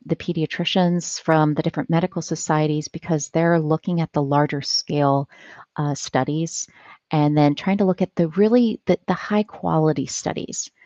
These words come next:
So you've got the good comparison groups, you're really looking at large numbers, so that it's not something that maybe if there was a, a, a benefit that was seen, that it's not something that's just happening because of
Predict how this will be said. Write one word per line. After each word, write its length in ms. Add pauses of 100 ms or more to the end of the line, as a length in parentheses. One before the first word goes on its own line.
(440)
So 600 (120)
you've 180
got 240
the 80
good 240 (120)
comparison 840
groups, 600
you're 200
really 320
looking 420
at 220
large 420
numbers, 720 (300)
so 260
that 80
it's 180
not 200
something 420
that 300 (420)
maybe 220
if 100
there 120
was 140
a, 80 (280)
a, 200 (480)
a 80 (160)
benefit 520
that 120
was 160
seen, 540 (360)
that 140
it's 160
not 160
something 260
that's 120
just 160
happening 360
because 380
of 240